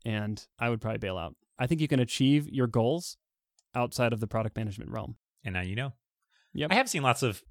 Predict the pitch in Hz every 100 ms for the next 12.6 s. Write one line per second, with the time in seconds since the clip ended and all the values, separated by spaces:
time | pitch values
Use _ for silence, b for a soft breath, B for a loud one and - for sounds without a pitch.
0 | 117 104 101 98 92 104 110 101 - -
1 | 95 - - 92 87 - 90 82 101 101
2 | - 110 - 123 117 - _ 113 - 87
3 | - - - - 160 196 233 320 160 247
4 | 165 147 180 165 220 269 226 220 180 156
5 | 214 180 135 131 220 135 - - 190 175
6 | 165 - 156 170 139 131 123 127 120 -
7 | - 123 147 - 165 156 147 131 143 127
8 | 120 127 117 127 - 69 - _ _ _
9 | _ - 143 143 151 170 - 190 226 117
10 | 87 - _ _ _ - B B - 180
11 | - - 165 _ 117 135 175 156 240 -
12 | 104 85 85 92 101 -